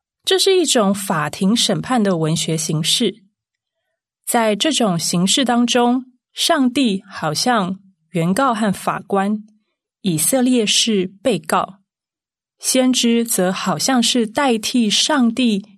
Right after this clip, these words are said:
提出控诉的检察官，去控诉以色列没有守约，没有遵守律法。弥迦书六章一到八节就是一个诉讼神谕。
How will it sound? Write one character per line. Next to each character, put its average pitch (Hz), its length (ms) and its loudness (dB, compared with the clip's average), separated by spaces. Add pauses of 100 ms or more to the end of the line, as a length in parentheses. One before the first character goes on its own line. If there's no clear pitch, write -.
(100)
提 190 280 -2
出 240 340 0
控 233 340 0
诉 196 260 0
的 156 220 -2
检 160 380 -2
察 156 340 -4
官， 170 460 -2 (640)
去 262 220 0
控 285 320 0
诉 262 220 2
以 175 100 0
色 226 180 0
列 214 300 2
没 185 200 2
有 302 140 0
守 165 320 0
约， 202 340 0 (380)
没 160 300 0
有 208 240 2
遵 190 280 -2
守 175 220 -2
律 202 240 -2
法。 - 380 -8 (1300)
弥 220 160 2
迦 330 220 2
书 285 400 2 (100)
六 277 300 4
章 220 380 0
一 262 100 2
到 285 160 2
八 220 220 2
节 151 320 0
就 220 200 2
是 208 220 0
一 180 80 0
个 170 240 -2
诉 247 400 0
讼 190 400 -2
神 - 300 0
谕。 196 340 0